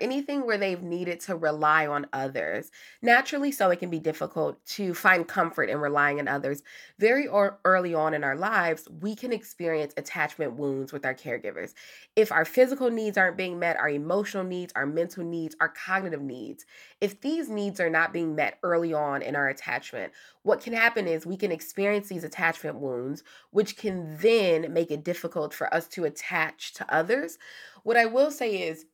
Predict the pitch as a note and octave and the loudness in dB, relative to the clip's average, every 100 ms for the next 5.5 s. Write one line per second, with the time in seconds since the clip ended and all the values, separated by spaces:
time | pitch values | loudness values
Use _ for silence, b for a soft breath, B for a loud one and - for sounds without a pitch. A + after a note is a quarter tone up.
0 | _ _ E3+ D#3+ B3 C#4 C#4+ G3 F#3+ F#3 | _ _ -14 -4 2 4 4 0 -2 0
1 | F3+ F3 F3 - - D#3+ D#3+ D#3 D3+ D3 | -2 -4 -10 -8 0 2 2 2 4 4
2 | - - D3+ B2+ C3 - G#1 G1+ - F#3+ | 2 -4 -2 -2 -2 -8 -10 -10 -4 2
3 | G3+ G#3+ A3 G#3+ F3 - D#4+ G#4+ C4+ F3 | 4 4 0 -2 -6 -6 0 2 2 2
4 | D3 D3 A2+ D#2+ D2 C#3 G3+ F3+ G3+ F#3+ | 0 -2 -2 -2 -4 -4 -2 -2 -4 -4
5 | B3+ - E3+ C3 D3+ | -6 -4 -2 -2 -4